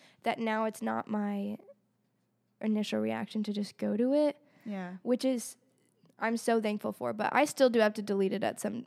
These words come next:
Speaker 1: at some points. 'Cause it's just, like, any s-, like, time or space, I'm just kind of like, "Oh, well, let me just scroll through people I don't even care about."
Speaker 2: Yeah.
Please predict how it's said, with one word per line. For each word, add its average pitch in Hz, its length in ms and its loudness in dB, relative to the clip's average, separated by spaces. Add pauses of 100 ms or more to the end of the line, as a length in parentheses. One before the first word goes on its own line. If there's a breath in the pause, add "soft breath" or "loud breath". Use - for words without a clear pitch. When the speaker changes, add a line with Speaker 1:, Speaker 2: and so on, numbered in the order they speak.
(120)
Speaker 1:
at 220 140 -6
some 233 160 -6
points. - 280 -10
'Cause 262 160 0
it's 285 100 -2
just, 330 200 2
like, 247 300 2
any 269 340 4
s-, - 320 -4 (160)
like, 208 220 -4
time 202 340 0
or 196 140 -2
space, 202 440 -6
I'm 233 120 -8
just - 180 -14
kind 240 140 -6
of 233 60 -4
like, - 200 -10
"Oh, 440 300 -2
well, 359 260 -4 (360)
let 262 100 -2
me 330 100 -2
just 285 200 -2
scroll 226 280 -2
through 202 200 -4
people 208 360 -8
I 196 100 -2 (140)
don't 190 220 -2
even 190 180 -2
care 190 220 -6
about." - 340 -10 (140)
Speaker 2:
Yeah. 185 340 -12